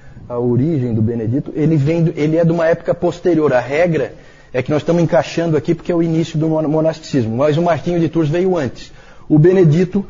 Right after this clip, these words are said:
é posterior, ele escreveu a regra no ano quinhentos e quarenta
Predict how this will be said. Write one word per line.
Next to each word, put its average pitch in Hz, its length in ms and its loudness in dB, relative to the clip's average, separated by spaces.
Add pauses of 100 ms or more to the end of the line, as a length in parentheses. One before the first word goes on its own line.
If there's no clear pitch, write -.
(260)
é 143 100 -2
posterior, 170 680 2 (340)
ele 147 180 2
escreveu 151 440 2
a - 20 2
regra 135 380 0
no 127 140 2
ano 127 180 0
quinhentos 127 340 -2
e 131 60 -2
quarenta 139 460 -6